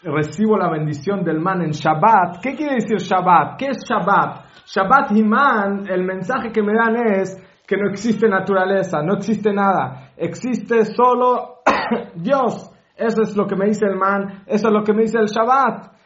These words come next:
Entonces, el tiempo de Shabbat, el, el tiempo de, de, de, de, de Shabbat es lo que me da la bendición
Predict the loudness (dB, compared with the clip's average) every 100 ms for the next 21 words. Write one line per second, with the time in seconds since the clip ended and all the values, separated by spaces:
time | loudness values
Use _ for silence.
0 | _ -8 -6 -2 -2 0 0 2 2 0
1 | -14 _ _ _ _ _ _ _ _ _
2 | _ -4 -2 0 2 2 2 2 4 4
3 | 4 0 0 -2 -2 -6 -6 -4 -4 -6
4 | -6 -4 -4 -4 -2 -2 0 0 2 0
5 | -2 -4 -8 -16 -12 -4 -2 -2 -2 -2
6 | -2 -2 -4 -2 -2 -2 -4 -4 -4 -4
7 | -2 -2 0 0 4 4 2 0 -2 0
8 | -4 -4 -2 0 2 2 0 -2 -4 -8
9 | -4 0 2 2 2 -2 -6